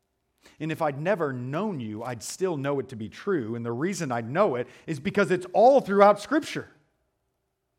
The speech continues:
The story of Scripture is the incredibly gracious nature and character of God continuing to pursue a people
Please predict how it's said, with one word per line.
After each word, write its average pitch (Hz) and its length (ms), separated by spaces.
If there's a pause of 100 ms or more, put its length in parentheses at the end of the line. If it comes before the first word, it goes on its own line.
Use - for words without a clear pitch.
(2500)
The 202 120
story 262 680
of 226 240
Scripture - 800 (1200)
is 226 180
the 220 180
incredibly 196 1000 (220)
gracious 165 920 (360)
nature 196 680
and 165 220
character 220 600
of 143 180
God 190 380
continuing 214 720
to 151 100
pursue 240 560
a 160 160
people 240 680